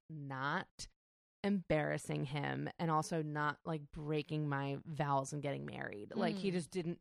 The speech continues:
Speaker 1: know what to do. Um, so he decided that he was going to get on top of their house and drop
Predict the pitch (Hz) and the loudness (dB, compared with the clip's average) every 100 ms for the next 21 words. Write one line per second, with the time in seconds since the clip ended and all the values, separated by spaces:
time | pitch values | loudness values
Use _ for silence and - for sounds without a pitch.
0 | _ 175 156 143 143 - - 147 131 139 | _ -2 0 0 -2 -4 -8 -8 -6 -6
1 | 117 - - - - - - - 185 160 | -6 -8 -14 -18 -16 -18 -4 4 6 6
2 | 156 165 _ _ _ _ - _ - - | 2 -4 _ _ _ _ -20 _ -8 4
3 | 180 170 170 175 - - - 175 170 208 | 6 6 4 0 -8 -14 -6 -4 -2 -2
4 | 262 - _ _ _ - 294 - 156 151 | -4 -6 _ _ _ -4 -4 -2 -4 -4
5 | 143 139 156 - 175 160 - 165 156 175 | -8 -10 -12 -8 -4 -4 -4 -4 -4 -2
6 | 226 208 156 143 147 151 - 156 143 143 | -4 -4 -2 -2 -2 -4 -6 -6 -4 -4
7 | 151 - _ _ - 151 139 175 202 226 | -6 -10 _ _ -6 -4 -2 0 -2 -2
8 | 262 339 233 254 277 - - - - - | -2 0 2 0 -2 -10 -16 -20 -20 -20
9 | _ 185 175 170 175 160 143 - | _ 2 2 2 2 4 4 0